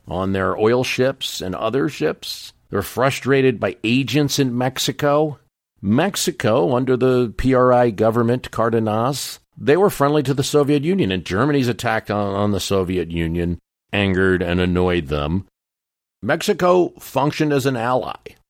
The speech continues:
Government countered Nazi efforts in the run-up to the war before they declared. They kicked out propaganda agents of the Nazi government that were operating in Mexico.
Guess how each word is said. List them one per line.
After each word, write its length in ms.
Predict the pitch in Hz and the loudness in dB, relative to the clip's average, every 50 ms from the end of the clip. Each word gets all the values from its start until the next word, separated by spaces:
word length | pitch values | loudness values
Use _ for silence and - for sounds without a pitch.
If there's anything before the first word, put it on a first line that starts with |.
| _ _ _ | _ _ _
Government 500 | - 127 151 160 175 170 165 160 156 - | 2 2 4 4 4 2 2 0 0 -2
countered 480 | - - 139 135 135 127 123 123 107 87 | -2 -2 -2 0 0 2 0 0 0 -2
Nazi 440 | 104 107 113 117 - - 123 - | -2 -2 -2 -4 -4 -4 -6 -2
efforts 400 | - 107 104 - - 107 101 - | -2 -2 -2 0 0 -2 -2 -2
in 80 | - 92 | -4 -2
the 80 | 98 92 | -2 -2
run-up 580 | 87 82 87 107 135 175 190 160 107 90 - - | -2 -2 -2 0 0 2 2 0 0 -2 -6 -10
to 80 | - | -6
the 100 | 82 87 | -4 -4
war 200 | 82 82 85 85 | -2 -2 -2 -2
before 420 | 78 85 85 - - 120 139 165 180 | -2 -2 -6 -4 0 2 4 4 6
they 140 | 165 151 | 4 2
declared. 680 | 117 90 95 - - - 90 80 76 73 73 76 76 76 - _ _ _ - | 0 -2 -4 -8 -8 -6 -6 -6 -4 -4 -4 -6 -6 -8 -12 _ _ _ -8
They 100 | - - | -8 -8
kicked 400 | - - - 147 135 - - 143 | -8 -2 -2 -2 -2 0 0 0
out 240 | 123 117 110 - - | 2 2 0 0 0
propaganda 680 | - 117 107 - 104 90 85 107 113 117 117 113 117 - 117 | 0 0 0 0 -2 -4 -4 -2 -2 0 0 0 -2 0 0
agents 480 | 120 120 117 98 113 120 120 - - | 0 0 0 -2 -2 -2 -2 -2 -2
of 140 | - 98 87 | -4 -4 -2
the 80 | 80 92 | -2 -2
Nazi 400 | 92 95 95 95 - - - 87 | 0 0 -2 -2 -2 -4 -4 -4
government 480 | 76 90 107 117 120 131 131 131 123 | 0 0 0 2 2 2 2 0 0
that 140 | - 123 110 | 0 0 0
were 120 | 113 117 117 | 2 2 2
operating 500 | 113 110 - 113 113 113 110 110 107 107 | 2 2 2 2 2 2 2 2 0 0
in 100 | 101 101 | -2 0
Mexico. 760 | 104 101 98 - - - - - 104 101 95 95 98 101 | -2 -4 -4 -6 -10 -14 -6 -2 0 0 2 0 0 -2